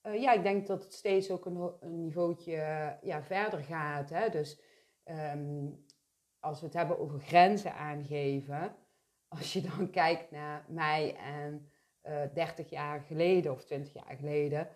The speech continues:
nou, dan, dan kon ik dat gewoon echt helemaal niet. En steeds in fases leer ik daar, ja, eh, sterker in te worden. En je krijgt natuurlijk ook weer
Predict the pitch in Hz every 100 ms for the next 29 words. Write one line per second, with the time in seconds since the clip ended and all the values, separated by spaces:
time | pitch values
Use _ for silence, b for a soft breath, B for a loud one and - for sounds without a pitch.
0 | B B B 139 139 139 139 135 123 135
1 | 139 135 160 156 151 139 143 120 - -
2 | 151 143 - 131 175 196 180 160 139 143
3 | 180 147 - - 147 143 - b b b
4 | - 196 202 190 156 - 180 170 156 143
5 | 165 165 160 151 - 156 151 - - _
6 | _ 175 151 143 143 _ _ _ - 160
7 | 151 143 143 - 214 220 151 - 147 143
8 | 139 135 143 123 117 117 120 _ b b
9 | b - 156 151 147 131 143 147 151 143
10 | 151 147 156 147 143